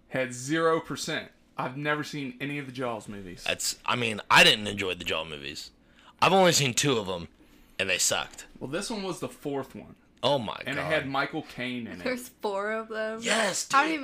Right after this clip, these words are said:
Speaker 3: movies can you make about sharks? <laughs>
Speaker 1: There's, there's probably more. And it is Shark Week.
Speaker 2: Still?
Speaker 1: Yeah, I think so. I don't know.
Speaker 2: I thought last time we recorded was Shark Week.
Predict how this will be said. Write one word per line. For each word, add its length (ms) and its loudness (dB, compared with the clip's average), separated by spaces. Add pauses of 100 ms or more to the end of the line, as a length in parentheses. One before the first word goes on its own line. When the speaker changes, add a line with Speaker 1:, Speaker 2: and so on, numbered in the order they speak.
(120)
Speaker 3:
movies 200 -4
can 140 -6
you 60 -4
make 120 -6
about 220 -4
sharks? 520 -4
<laughs> 40 -14
Speaker 1:
There's, 280 4
there's 200 0
probably 360 0
more. 280 -2 (180)
And 140 2
it 100 2
is 140 -2
Shark 340 -2
Week. 320 -16 (840)
Speaker 2:
Still? 380 4 (280)
Speaker 1:
Yeah, 180 -4 (120)
I 60 -4
think 180 -8
so. 280 -8
I 100 -2
don't 140 -6
know. 180 -8 (380)
Speaker 2:
I 60 -6
thought 160 4
last 240 4
time 140 -2
we 80 -2
recorded 340 -4
was 100 -2
Shark 220 0
Week. 200 -8